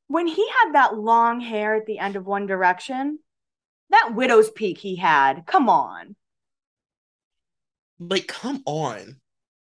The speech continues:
Speaker 2: He had a co-, like, he had, like, full widow's peak, and now he doesn't. And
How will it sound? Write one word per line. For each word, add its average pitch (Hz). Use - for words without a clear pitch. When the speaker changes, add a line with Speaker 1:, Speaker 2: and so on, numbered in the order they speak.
Speaker 2:
He 254
had 311
a 165
co-, 139
like, 160
he 214
had, 269
like, 214
full 160
widow's 160
peak, 120
and 147
now 151
he 139
doesn't. 131
And 151